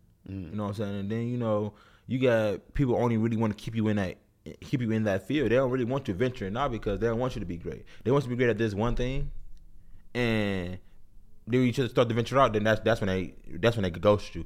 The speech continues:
Speaker 2: That's when all these weird ass stories come, coming about you. That's when, like, you know what I'm saying? Like, get an example, like, like LeBron, he's showing, like, a lot of N B A players that you don't, your only source of income cannot just be basketball. Like, get an example, he put five point four million some dollars into a soccer team,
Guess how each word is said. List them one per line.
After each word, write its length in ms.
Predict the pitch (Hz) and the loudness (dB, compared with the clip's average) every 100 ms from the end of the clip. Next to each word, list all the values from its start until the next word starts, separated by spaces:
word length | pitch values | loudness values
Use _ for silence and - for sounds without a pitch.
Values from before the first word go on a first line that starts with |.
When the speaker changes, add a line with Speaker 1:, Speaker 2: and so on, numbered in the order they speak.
| - - | -10 -2
Speaker 2:
That's 200 | 95 107 | 0 2
when 80 | 98 | 2
all 80 | |
these 140 | 92 82 | 2 0
weird 260 | 85 98 | 2 4
ass 140 | 92 87 | 4 2
stories 260 | 104 101 | 0 0
come, 280 | - 90 82 | 0 -2 -4
coming 240 | - 95 85 | -4 -4 -2
about 260 | 85 82 | -4 -6
you. 80 | 85 - - | -10 -14 -2
That's 200 | 101 107 | 0 0
when, 140 | 110 | -2
like, 120 | 98 95 | -2 -2
you 80 | |
know 60 | 104 | 0
what 60 | 98 | -2
I'm 60 | |
saying? 200 | 104 98 | -2 -2
Like, 140 | 95 101 | -2 0
get 100 | 104 | -2
an 60 | |
example, 260 | 104 101 95 | -2 -2 -2
like, 200 | 90 85 | -2 -2
like 120 | 87 | -2
LeBron, 400 | 98 131 147 - - - - - - - - | 0 0 -2 -4 -8 -12 -12 -12 -10 -10 -8
he's 160 | - 160 | -4 -2
showing, 300 | - 147 131 | 0 2 2
like, 120 | 110 | 2
a 40 | 101 | 2
lot 180 | 110 | 2
of 60 | - | 2
N 100 | 110 | 2
B 120 | 101 | 4
A 60 | 98 | 2
players 480 | 104 98 92 90 85 | 4 4 6 4 0
that 240 | 85 80 | 0 0
you 120 | 92 | 2
don't, 200 | 113 104 | 4 4
your 200 | 98 104 104 | 4 2 2
only 320 | 110 104 95 | 0 0 -2
source 240 | - 104 | 0 0
of 60 | 87 | -2
income 260 | 85 101 | -4 -4
cannot 380 | 90 90 95 80 | -4 -2 -2 -2
just 180 | 95 82 | -6 -4
be 120 | 95 | -4
basketball. 560 | 87 90 92 95 101 95 | -2 -2 -2 -2 0 0
Like, 140 | 87 | -2
get 60 | 95 | -4
an 60 | |
example, 200 | 90 98 | -4 -4
he 60 | 104 | -4
put 200 | - 90 | -2 -2
five 260 | 104 92 - | 0 0 0
point 200 | 101 92 | -4 -4
four 160 | 101 | -4
million 280 | 95 95 95 | -2 -2 -2
some 160 | 95 92 | -2 0
dollars 320 | 95 87 90 - - | 0 0 -4 -12 -8
into 180 | - 104 | -2 -2
a 40 | |
soccer 300 | - 107 95 | 0 0 -2
team, 340 | - 90 85 | -6 -6 -6